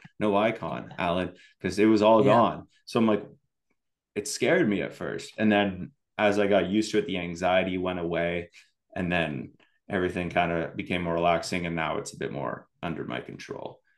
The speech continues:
Speaker 1: And so I found that one for me has been the biggest, um, the biggest one is, like, every now and then I just,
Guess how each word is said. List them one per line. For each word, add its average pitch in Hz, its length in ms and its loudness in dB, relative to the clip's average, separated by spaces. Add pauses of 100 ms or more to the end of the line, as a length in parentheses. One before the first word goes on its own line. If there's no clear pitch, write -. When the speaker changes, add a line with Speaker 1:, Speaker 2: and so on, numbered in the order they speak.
(220)
Speaker 1:
And - 80 -14
so 90 100 -4
I - 20 -6
found 92 300 2
that 87 240 0
one 82 240 -4
for 73 180 -10
me 57 560 -6
has 57 160 -10
been 57 240 -8
the 53 60 -10
biggest, - 640 -12
um, - 320 -14 (800)
the - 60 -16
biggest - 320 -6
one 50 220 -8
is, - 180 -12
like, - 220 -10 (540)
every 95 320 0
now 87 240 0
and 85 100 -2
then 80 180 -4
I 60 40 -6
just, - 340 -12